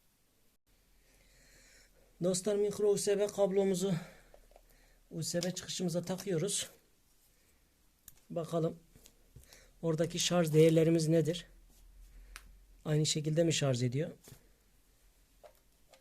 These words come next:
Beş nokta,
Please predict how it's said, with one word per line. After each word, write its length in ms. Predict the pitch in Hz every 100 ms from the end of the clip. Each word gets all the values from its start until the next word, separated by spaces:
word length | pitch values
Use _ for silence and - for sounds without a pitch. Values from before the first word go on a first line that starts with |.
| _ _ _ - _ _ _ - - _ _ _ _ _ _ - _ _ _ _ _ _ -
Beş 240 | 147 156 -
nokta, 440 | 151 - 160 156